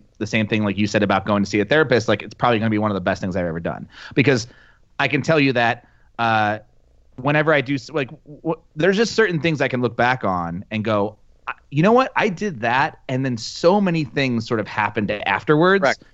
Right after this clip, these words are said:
Speaker 1: So this podcast, for example, was one of those things that w-, I first did. We had no idea where it would go, but it has led to so many positive changes in my life.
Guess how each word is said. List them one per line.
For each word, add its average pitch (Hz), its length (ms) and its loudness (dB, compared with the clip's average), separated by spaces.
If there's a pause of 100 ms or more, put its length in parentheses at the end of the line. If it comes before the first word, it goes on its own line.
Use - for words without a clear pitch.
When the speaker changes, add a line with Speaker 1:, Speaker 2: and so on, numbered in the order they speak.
(560)
Speaker 1:
So 262 120 0
this 262 260 2
podcast, 139 520 2
for 131 120 -4
example, 123 380 -2
was 92 160 -6
one 120 160 0
of 127 80 2
those 120 260 2
things 147 300 -2
that 92 320 -6
w-, 107 180 -8
I 110 160 2
first 151 380 0
did. 143 300 4
We 123 180 2
had 151 120 2
no 110 200 2
idea 113 280 0
where 110 160 0
it 104 60 -2
would 87 160 -8
go, 131 360 4
but 92 280 -2 (140)
it 165 160 2
has 135 200 2
led 139 380 2
to 117 140 -8
so 156 440 0
many 127 680 0 (160)
positive 123 680 0
changes 110 540 -2
in 101 60 0
my 101 140 2
life. 139 340 2